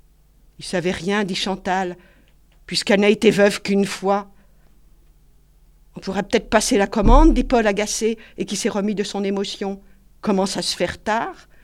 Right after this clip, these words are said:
Le déjeuner va être trop cuit. » « Toi, tu nous emmerdes », dit Julia. « Je voudrais bien bouffer un de ces jours », dit la vieille. Paul triomphe. Il attire l'attention en claquant les doigts comme un écolier. «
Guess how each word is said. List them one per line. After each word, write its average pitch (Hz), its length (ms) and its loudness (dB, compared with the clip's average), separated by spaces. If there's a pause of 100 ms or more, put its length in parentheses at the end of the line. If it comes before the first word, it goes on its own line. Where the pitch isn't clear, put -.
(500)
Le 214 140 0
déjeuner 214 400 6
va 185 120 2
être 190 120 -6
trop 190 180 -2
cuit. » « 233 400 -6 (1200)
Toi, 285 160 8
tu 285 140 2
nous 220 160 6
emmerdes », 214 540 4 (580)
dit 151 100 -14
Julia. « 156 420 -10 (1040)
Je - 140 -12
voudrais 185 260 -4
bien 185 200 2
bouffer 208 500 2
un 247 80 8
de 233 60 4
ces 233 180 0
jours », 233 320 2
dit 202 100 -2
la 190 100 2
vieille. 185 440 -2 (1080)
Paul 151 180 -8
triomphe. - 720 -12 (580)
Il 151 120 -8
attire 151 320 -10
l'attention 156 560 -8
en 151 40 -8
claquant 160 360 -10
les 156 160 -4
doigts 156 220 -4
comme 156 200 -8
un 160 80 -6
écolier. « 156 480 -10